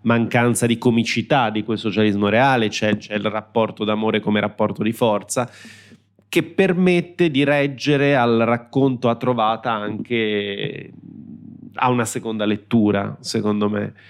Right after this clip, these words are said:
E adesso una, un, una domanda che, che, che io vi porrei invece sui, sui vostri libri, perché non ho fatto i compiti, però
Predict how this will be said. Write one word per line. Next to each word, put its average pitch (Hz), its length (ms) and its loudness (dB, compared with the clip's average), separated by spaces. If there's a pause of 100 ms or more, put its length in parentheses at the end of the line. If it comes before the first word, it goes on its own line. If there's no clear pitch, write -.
(380)
E 113 1120 0 (560)
adesso 135 320 0
una, 120 280 -2
un, 135 460 2
una 135 240 2
domanda 147 640 2
che, 107 240 -2
che, - 280 -10 (200)
che - 140 -4
io 139 180 4
vi 110 160 0
porrei 104 480 0
invece 101 380 -2
sui, 107 420 0
sui 113 160 -4
vostri 110 420 -2
libri, 127 340 0
perché 110 560 -2 (800)
non 120 180 4
ho 107 60 2
fatto 120 240 0
i 131 60 2
compiti, 113 460 0
però 110 340 0